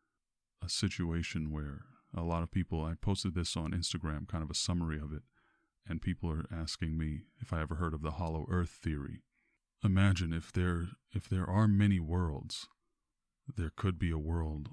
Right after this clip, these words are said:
like that. A world that, for some reason, became so hostile to us that we had to retreat inside.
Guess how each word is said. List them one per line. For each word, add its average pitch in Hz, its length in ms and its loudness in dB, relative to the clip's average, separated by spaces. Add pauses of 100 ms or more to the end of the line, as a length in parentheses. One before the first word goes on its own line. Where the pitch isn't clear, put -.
(160)
like 95 300 2
that. - 360 -10 (760)
A 98 80 -2
world 82 400 0
that, 80 180 0 (960)
for - 140 -8
some 95 340 2
reason, 85 580 0 (500)
became 90 380 2
so 87 240 0
hostile 82 540 -2
to 80 260 -4
us 78 160 -4
that 80 180 -6
we 82 80 -4
had 82 220 -4
to 87 80 -4
retreat 80 560 -2 (840)
inside. 85 800 0